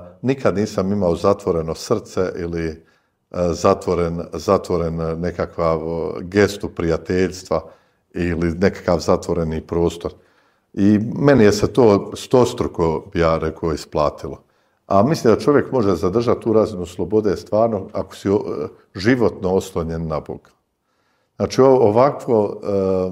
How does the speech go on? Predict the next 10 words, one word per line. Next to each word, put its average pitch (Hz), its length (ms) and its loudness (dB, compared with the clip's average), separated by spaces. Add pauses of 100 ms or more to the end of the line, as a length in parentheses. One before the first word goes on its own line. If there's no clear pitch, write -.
(240)
e, 107 240 -2
ovakvu 110 480 0
jednu 104 320 2
otvorenost, 123 760 -2 (680)
e, 98 80 -2 (160)
bez 135 400 4 (420)
prihvaćanja 87 720 0
stvarno 98 640 0
Krista 104 400 0
raspetoga 110 880 -2